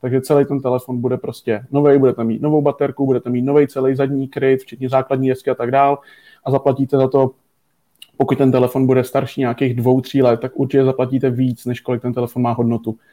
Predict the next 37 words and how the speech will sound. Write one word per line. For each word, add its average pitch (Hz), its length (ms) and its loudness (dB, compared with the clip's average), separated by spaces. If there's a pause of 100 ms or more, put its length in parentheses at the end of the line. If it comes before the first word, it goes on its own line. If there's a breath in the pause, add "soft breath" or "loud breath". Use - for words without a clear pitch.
(220 soft breath)
na 120 100 -4
tom, 120 240 0
na 117 80 2
tom 120 180 -2
trhu 113 200 -4
bazarovou. 110 520 -2 (600 soft breath)
A 120 500 4
pokud 139 380 -2
my 127 160 4
děláme 156 340 6
takovouhle 147 380 0
tu 139 100 0
opravu, 131 320 2
tak 123 160 -6
my 123 60 0
dokážeme 117 400 -2
udělat 120 300 0
samotný, 120 640 -2
samotný 123 440 -4
to - 100 -6
tlačítko, 127 680 0
výměnu 123 380 2
toho 120 160 -2
tlačítka 120 720 -4 (300 loud breath)
a 135 60 -4
bude 123 140 4
vás 120 140 2
to 120 100 -8
stát 117 280 -2
řádově 113 400 2
několik 110 400 -2
stovek, 110 380 -2
maximálně 113 540 -4
do 113 60 -2
nějakých 113 340 -4
dvou 117 180 0
tisíc. - 440 -10